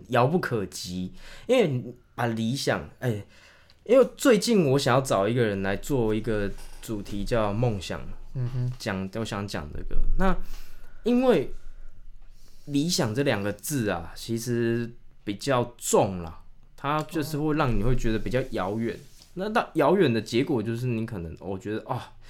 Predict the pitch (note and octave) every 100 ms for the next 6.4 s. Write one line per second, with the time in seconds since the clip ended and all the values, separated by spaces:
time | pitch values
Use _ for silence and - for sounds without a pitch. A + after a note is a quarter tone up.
0 | - - - - A#3+ G#3+ F#3+ F#3+ A3 G3+
1 | - F#3+ F#3+ A#3 G#3+ F3+ F3 E3+ E3 D#3+
2 | D3+ C#3+ C#3 A#2 C3 - - - - F#2
3 | C#3+ F3 - - - - G#2+ G#2 G#2 G2
4 | - - - D3+ C#3+ B2+ B2+ F#3 D#3 D3
5 | A#2+ F3 C#3+ B2+ G#2 G#2 B2 A2 F#2 A2+
6 | G#2+ G#2 G#2 C2+